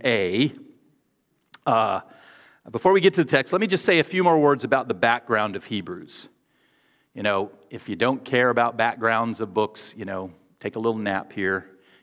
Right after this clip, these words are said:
'cause we're gonna get into some other stuff. I don't really recommend that, but no te-, New Testament book has had more background research than Hebrews, and none has caused,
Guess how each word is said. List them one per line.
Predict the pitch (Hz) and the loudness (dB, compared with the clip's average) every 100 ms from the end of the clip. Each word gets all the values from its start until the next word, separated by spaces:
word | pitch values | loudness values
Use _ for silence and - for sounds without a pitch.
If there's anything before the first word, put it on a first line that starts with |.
| _ | _
'cause | 107 92 | -6 -4
we're | 98 | -6
gonna | 98 90 | -6 -2
get | 101 | -2
into | 95 87 - | -2 -8 -12
some | 92 | -8
other | 98 90 | -6 -6
stuff. | - - 87 92 - _ _ _ _ _ _ _ _ | -12 -14 -16 -16 -20 _ _ _ _ _ _ _ _
I | 113 | -4
don't | 104 | -4
really | 95 87 | -4 -6
recommend | 85 - 82 80 | -8 -10 -16 -16
that, | 82 - | -18 -16
but | 90 - _ _ - 82 - - - - - _ _ _ _ _ _ _ 104 | -18 -20 _ _ -20 -20 -20 -20 -20 -20 -20 _ _ _ _ _ _ _ 0
no | 127 190 | 4 4
te-, | - 196 156 | 4 0 4
New | 156 | 2
Testament | 160 165 - 147 131 | 4 2 2 -2 2
book | 113 123 - | 4 4 0
has | - - 123 120 113 110 - | -4 -4 -2 2 2 0 -2
had | 131 123 110 | 2 2 2
more | 123 127 | 2 2
background | 107 120 127 127 117 117 104 | 2 0 0 0 0 0 -2
research | 107 110 - 101 95 - | -2 -2 -2 -4 -4 -6
than | 104 | -8
Hebrews, | 95 101 87 87 90 | -4 -6 -6 -6 -6
and | 101 | -2
none | 117 143 147 | 2 2 2
has | 135 | -2
caused, | - 127 123 127 123 113 | 2 4 6 4 2 -2